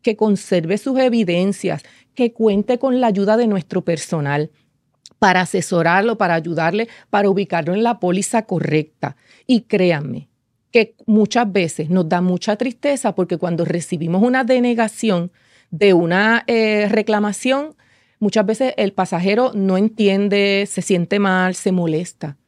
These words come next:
con nosotros, pero es que realmente nunca leyó su póliza.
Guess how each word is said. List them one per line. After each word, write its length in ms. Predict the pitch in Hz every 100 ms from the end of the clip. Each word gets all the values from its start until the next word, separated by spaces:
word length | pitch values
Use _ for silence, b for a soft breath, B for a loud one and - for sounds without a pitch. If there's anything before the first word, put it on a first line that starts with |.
| _ _ _ -
con 200 | 190 180
nosotros, 640 | 180 - 156 175 247 - _ _
pero 160 | 220 180
es 60 | -
que 120 | 185
realmente 420 | 240 240 240 302
nunca 360 | 247 196 185 214
leyó 220 | 233 208
su 180 | 226 214
póliza. 500 | 160 180 - 139